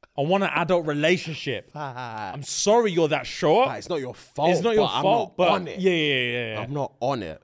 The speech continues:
Speaker 1: Wow. <clears throat> Fam,
Speaker 2: Wow.
Speaker 1: this one's funny. "Bro, my card just got declined while, uh, while buying a homeless person a McChicken, and he laughed at me.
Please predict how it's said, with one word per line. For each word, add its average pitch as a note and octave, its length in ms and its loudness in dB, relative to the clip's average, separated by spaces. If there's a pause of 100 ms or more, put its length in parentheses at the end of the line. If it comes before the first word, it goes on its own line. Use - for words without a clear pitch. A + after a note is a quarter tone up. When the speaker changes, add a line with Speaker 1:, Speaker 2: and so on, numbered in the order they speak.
(100)
Speaker 1:
Wow. G2+ 480 -10 (220)
<clears throat> A#2+ 200 -16
Fam, G#3 400 -4
Speaker 2:
Wow. F4 80 -16 (880)
Speaker 1:
this A#2 140 -10
one's G#2+ 140 -10
funny. F#2+ 340 -10 (920)
"Bro, A#2+ 300 0
my G#2+ 200 -6
card C3+ 340 -4
just B2+ 160 -12
got - 160 -8
declined A2 480 -4
while, G2 260 -6 (220)
uh, G#2 220 -4
while G2+ 220 -4
buying G#2+ 360 -6
a F#2 60 -8
homeless A2+ 380 -8
person G#2 360 -10
a F#2 60 -12
McChicken, F#2 640 -14 (280)
and A2 140 -10
he A2 80 -12
laughed B2+ 560 0
at F#2+ 120 -12
me. F2+ 220 -16